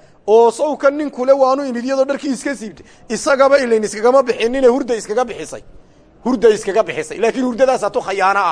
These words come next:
ahayd. Waxay khayaamaysay buu leeyahay. Ciddii iyada ilaalinaysay iyo xaafadooda. Xaafadooday uga dhigaysay inay seexatay. Mana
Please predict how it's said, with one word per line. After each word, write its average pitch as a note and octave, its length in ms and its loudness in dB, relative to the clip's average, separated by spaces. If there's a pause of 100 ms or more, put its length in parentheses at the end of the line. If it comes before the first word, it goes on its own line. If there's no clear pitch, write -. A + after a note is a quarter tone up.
ahayd. B2+ 260 -12 (580)
Waxay - 260 4
khayaamaysay A#3+ 680 2
buu C#4 160 -4
leeyahay. A3+ 520 4 (340)
Ciddii B3+ 340 0
iyada C4 180 4
ilaalinaysay A#3 600 0
iyo A3+ 80 2
xaafadooda. E3+ 600 -4 (340)
Xaafadooday A#3+ 680 2
uga B3 240 -2
dhigaysay A#3 440 -2
inay G#3+ 160 0
seexatay. D#3 560 -4 (440)
Mana C4+ 240 6